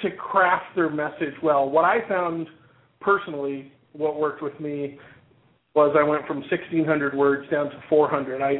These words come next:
I, I basically made myself reread over and over again and take out all the extraneous crap. And I do that even with our, uh, even with our content writers that, that we've used, is I go through and I find all these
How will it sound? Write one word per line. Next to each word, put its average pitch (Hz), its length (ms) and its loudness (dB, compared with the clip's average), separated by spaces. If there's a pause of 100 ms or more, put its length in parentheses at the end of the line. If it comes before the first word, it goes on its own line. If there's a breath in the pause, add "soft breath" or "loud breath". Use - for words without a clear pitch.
(100)
I, 147 360 -2
I 147 80 -2
basically 160 400 0
made 143 360 0
myself 151 460 4
reread 147 560 -2 (380 loud breath)
over 175 280 4
and 156 80 0
over 143 260 -2
again 135 360 -4 (440 soft breath)
and 135 340 -2 (160)
take 165 200 4
out 143 220 6
all 139 200 4
the 139 140 0
extraneous 139 600 -4 (100)
crap. - 460 -8 (260 loud breath)
And 156 120 4
I 214 120 4
do 190 140 0
that 143 360 2
even 156 300 -6
with 143 140 -4
our, 131 480 -2
uh, 120 380 -2 (420)
even 151 300 -2
with 139 180 -2
our 202 240 4
content 131 420 -6
writers 131 400 -6
that, 127 240 -12
that 131 160 -2
we've 127 260 -6
used, 131 420 -4 (100)
is 127 160 2 (640 loud breath)
I 147 120 6
go 160 120 4 (100)
through 180 240 4
and 139 120 -2
I 135 180 -6
find 143 220 -4
all 151 240 4
these 180 200 -4